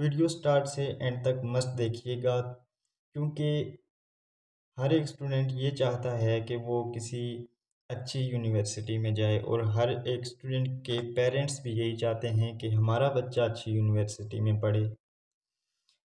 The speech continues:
तो इसलिए admission लेने से पहले ये चीज़ें सोचना इंतहाई ज़रूरी होती हैं।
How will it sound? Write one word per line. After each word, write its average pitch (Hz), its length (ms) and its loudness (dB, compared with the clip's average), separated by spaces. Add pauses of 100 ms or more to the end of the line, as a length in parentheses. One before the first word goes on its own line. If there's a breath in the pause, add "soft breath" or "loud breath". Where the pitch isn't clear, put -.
(180)
तो 131 380 4
इसलिए 151 420 -2 (260)
admission 135 460 -2
लेने 135 340 4
से 131 120 -2
पहले 127 320 0 (140)
ये 127 60 0
चीज़ें 123 400 -4
सोचना 117 460 -4
इंतहाई 113 480 -2
ज़रूरी 127 440 -2
होती 131 360 -2
हैं। 139 180 -2